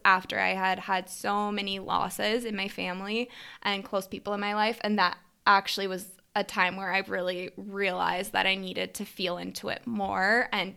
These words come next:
process it. You know, like, when you're in a time of loss, sometimes you don't have the time to really, like, sit with it and integrate it. And I felt like that was when I was just bracing myself for another person to pass away. And then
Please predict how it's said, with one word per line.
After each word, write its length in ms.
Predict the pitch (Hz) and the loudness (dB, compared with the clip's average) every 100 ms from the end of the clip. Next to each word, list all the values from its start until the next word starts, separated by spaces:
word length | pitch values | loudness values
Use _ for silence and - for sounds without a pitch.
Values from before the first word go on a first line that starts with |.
| - | -10
process 600 | - 185 - - - - | 0 0 0 -4 -4 -2
it. 240 | - - - - | 0 0 -4 -4
You 180 | 226 220 | 0 2
know, 120 | 214 | 2
like, 220 | 208 208 | 2 0
when 140 | 208 | -2
you're 120 | 208 202 | -2 -2
in 400 | - 196 196 196 - - - - | -4 -4 -6 -8 -14 -20 -12 -4
a 100 | 208 | -2
time 300 | - 196 196 | 0 0 -2
of 140 | 190 | -4
loss, 380 | 185 185 - 202 | -4 0 0 0
sometimes 440 | 196 190 190 185 | -4 -4 -6 -8
you 80 | 202 | -10
don't 420 | 196 190 185 180 | -4 -2 -2 -6
have 680 | 190 190 180 180 185 196 - - _ _ _ _ | -4 2 4 4 0 -2 -10 -18 _ _ _ _
the 140 | 214 | 0
time 400 | 220 - 233 233 262 | 2 6 8 8 6
to 160 | 269 | 4
really, 240 | 233 214 214 | 4 2 2
like, 160 | 220 | 0
sit 280 | - - 320 | -4 -4 0
with 160 | 247 220 | 2 6
it 20 | |
and 300 | 190 165 208 | 6 4 4
integrate 540 | 254 254 226 190 190 | 2 2 0 -2 0
it. 60 | 180 | 0
And 220 | 180 208 | 0 0
I 80 | 196 | 0
felt 220 | 196 185 | 0 2
like 260 | 196 190 - | 0 0 4
that 240 | 185 - | 6 6
was 180 | 202 196 | 2 -2
when 380 | 190 185 185 190 - - - | -2 0 -2 -6 -14 2 6
I 80 | |
was 100 | 240 | 8
just 200 | 247 226 | 6 2
bracing 380 | 233 202 190 190 | 2 2 2 -2
myself 380 | 185 190 185 185 | -4 -2 -4 -2
for 100 | 196 | -4
another 320 | 185 170 175 | -2 -2 -2
person 400 | 185 180 190 190 | -4 -6 -6 -6
to 80 | 190 | -4
pass 300 | 202 185 214 | -2 -2 2
away. 260 | 233 240 262 | 6 8 8
And 220 | 214 202 | 6 2
then 300 | 180 180 | 0 0